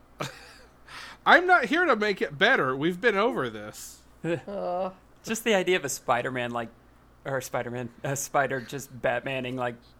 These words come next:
Speaker 2: onto you from, like, a tree or something.
Speaker 1: Yeah.
Speaker 2: I,
Speaker 3: Please stop. <laughs>
Speaker 2: ninja, ninja attack.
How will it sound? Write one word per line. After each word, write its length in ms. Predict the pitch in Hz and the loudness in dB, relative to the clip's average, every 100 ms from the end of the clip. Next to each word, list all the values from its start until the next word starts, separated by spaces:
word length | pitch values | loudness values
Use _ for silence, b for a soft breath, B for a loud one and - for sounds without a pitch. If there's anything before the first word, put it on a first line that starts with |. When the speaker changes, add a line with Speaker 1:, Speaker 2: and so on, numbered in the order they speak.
| - | -2
Speaker 2:
onto 380 | 151 135 135 151 | 0 0 -2 -6
you 280 | 143 131 131 | -6 -6 -6
from, 220 | - 131 | -4 -4
like, 180 | 120 120 | -4 -6
a 40 | 120 | -8
tree 320 | - 131 123 | -8 -8 -6
or 120 | 123 | -6
something. 300 | 120 139 120 180 151 | -6 -8 -4 -4 -4
Speaker 1:
Yeah. 80 | 123 | -6
Speaker 2:
I, 60 | 120 - - | -10 -16 -20
Speaker 3:
Please 540 | - - 302 311 302 | -18 -4 0 0 -2
stop. 480 | - 226 175 180 214 - | -2 -2 -2 -4 -8 -20
<laughs> 100 | - | -16
Speaker 2:
ninja, 800 | 220 - - 156 147 139 143 127 - - - | -10 -10 -8 -4 -4 -2 -2 -2 -6 -18 -8
ninja 480 | 151 147 139 143 135 | -2 0 0 0 0
attack. 480 | - 147 135 - | 0 -2 -2 -6